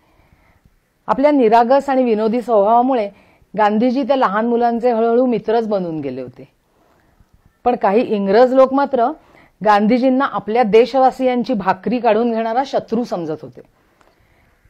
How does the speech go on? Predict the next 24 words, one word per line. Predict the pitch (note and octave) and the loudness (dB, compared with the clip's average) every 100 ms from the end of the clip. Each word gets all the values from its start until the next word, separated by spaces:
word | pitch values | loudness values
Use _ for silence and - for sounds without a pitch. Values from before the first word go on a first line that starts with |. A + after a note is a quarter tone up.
| _ | _
त्यातलाच | A#3+ A#3 D#4 D#4+ | -2 2 2 2
एक | |
गोरा | C4+ A3 A3 C4+ | 2 4 6 4
गृहस्थ | C4+ C4+ B3+ C4+ | 4 4 2 -2
तिथे | C4 A#3+ G3+ | -6 -4 -6
होता. | D3 C#3 B2 _ _ _ _ _ _ _ _ _ _ _ - | -6 -10 -20 _ _ _ _ _ _ _ _ _ _ _ -4
गांधीजी | A3+ A3+ C4+ D#4+ | 0 2 2 2
जेव्हा | D#4+ D#4+ | 2 2
जहाजाच्या | C#4 G3+ F#3 A3 A3+ | 0 0 0 0 0
डेकवर | A#3 A3+ A3+ B3 | 0 0 2 -2
फिरत | B3+ A3 G#3+ A#3 | 0 0 0 0
असत, | C4+ A#3+ A#3+ - _ _ _ _ _ - | -2 -2 -4 -8 _ _ _ _ _ -2
त्यावेळेस | B3 C4+ C#4 D#4 | 2 2 2 0
त्यांना | C#4 B3 B3 | -4 -4 -6
तो | |
शिव्या | C#4 B3 G3 A3 | -6 -4 2 2
देई. | F#3 C3+ - _ _ _ _ _ _ _ _ _ _ _ _ G3 | 2 -4 -10 _ _ _ _ _ _ _ _ _ _ _ _ -2
ज्याला | A#3+ D4+ | 2 2
आपण | D#4+ D#4+ | 2 -2
काय | B3 F#3+ A#3+ | -4 0 2
बोलतो | B3+ A#3 G3+ B3+ | 2 2 2 2
त्याचं | B3+ A#3 B3 | 2 0 -2
भानच | E3 E3 A#3 A#3+ | -2 -6 -4 -2
राहत | G#3+ | -2